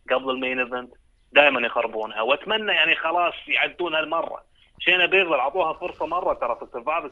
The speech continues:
سيريز، والمباراة كانت تعبانة، المباراة الثلاثية اللي صارت في السرفايفر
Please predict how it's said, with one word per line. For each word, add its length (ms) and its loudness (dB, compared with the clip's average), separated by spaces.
سيريز، 240 -10
والمباراة 440 -4
كانت 320 -4
تعبانة، 460 0
المباراة 260 0
الثلاثية 440 -2
اللي 120 -4
صارت 280 -2
في 60 -16
السرفايفر 440 -4